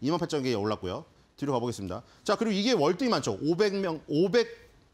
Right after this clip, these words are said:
명 이상이 되는 기업의 일자리가 무려 십사만 개로 얘가 하드캐리했죠. 얘가. 그러니까 지금 에이디피 민간 보고서는 저기 그 정부에서 나오는 비엘에스 보고서보다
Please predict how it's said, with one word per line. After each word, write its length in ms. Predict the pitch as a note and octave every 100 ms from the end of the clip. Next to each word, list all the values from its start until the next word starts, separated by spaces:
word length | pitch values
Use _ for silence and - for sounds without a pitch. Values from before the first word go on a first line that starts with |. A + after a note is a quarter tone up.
| -
명 220 | F#3 G#3
이상이 680 | C3 D#3 F#3 - C4 B3 G#3
되는 260 | F#3 G3
기업의 380 | - D#3 D#3+ E3
일자리가 440 | A#2+ C#3 C3 E3+ F3 - -
무려 220 | A#2+ F#3
십사만 640 | - - - D#4+ D4 B3
개로 180 | F3 B2
얘가 380 | B2 G3 C4 C#4+
하드캐리했죠. 800 | B3+ B3+ C4+ A#3 F3+ B2 - D#2 _ _ _ _ -
얘가. 440 | B2 D#3 C3+ E2 - _ _ _ _ _
그러니까 160 | - F#3
지금 220 | F#3+ A3
에이디피 540 | C#3+ F3+ A3+ B3 - G#3
민간 420 | D#3 F3 G#3 G3+
보고서는 680 | F#3 F3+ E3+ E3+ G3+ B3+ C4 - -
저기 300 | - D3+ D#3+
그 460 | C#3 D3 C#3 C3 G#2+
정부에서 460 | - E3+ F#3 G#3+ F#3+
나오는 260 | E3+ D#3+ D#3
비엘에스 460 | D3+ F3 F3 -
보고서보다 840 | C3+ C3 D3+ C#3+ B2 B2+ E3 B3